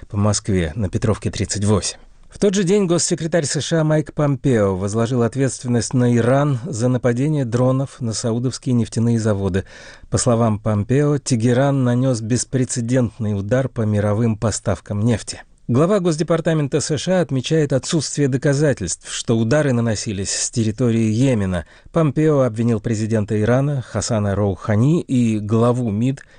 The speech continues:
Ирана Джавада Зарифа в использовании приемов фальшивой дипломатии. Во вторник, семнадцатого сентября, архангельский активист-эколог Андрей Христофоров, известный по прозвищу «Древарх Просветленный»,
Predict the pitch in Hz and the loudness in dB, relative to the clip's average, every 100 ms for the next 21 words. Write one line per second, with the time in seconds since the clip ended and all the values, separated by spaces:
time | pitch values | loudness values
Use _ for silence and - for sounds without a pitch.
0 | - 123 117 110 98 90 104 104 98 92 | -6 0 2 2 0 -2 -2 -2 -2 0
1 | 113 139 151 156 - - - - 151 131 | 2 2 2 -2 -6 -18 -20 -2 0 0
2 | - 143 123 131 131 131 127 107 107 120 | 0 0 2 0 0 0 0 -2 0 2
3 | 123 113 - _ - - 127 - 135 101 | 2 0 -6 _ -6 0 0 0 -2 0
4 | 98 101 110 98 90 - - - - - | 0 -2 -2 -2 -2 -8 -16 -18 -20 -20
5 | - - - - - - 165 - 220 196 | -20 -20 -20 -20 -16 -2 0 2 2 2
6 | 139 - 135 123 - 123 117 131 131 139 | 0 0 0 0 -2 -4 -4 -2 -2 0
7 | 160 131 - 147 143 127 - - 123 - | 2 2 0 -2 -2 -2 -4 -2 -2 -2
8 | - 117 123 - - 107 - 156 113 90 | -4 -2 -2 -2 -2 -2 0 2 2 0
9 | - 107 107 139 117 - 117 - 127 120 | 0 0 2 2 0 -2 -4 -2 -2 -2
10 | - 156 98 - 98 101 117 - 107 104 | 0 0 0 -4 -6 0 -2 0 -4 -4
11 | 95 120 110 107 - 110 95 110 117 120 | -4 0 0 0 -2 -2 0 2 4 2
12 | 113 - - 104 - 107 101 151 143 113 | 2 -2 -6 -6 -4 -4 0 2 4 2
13 | 95 | 0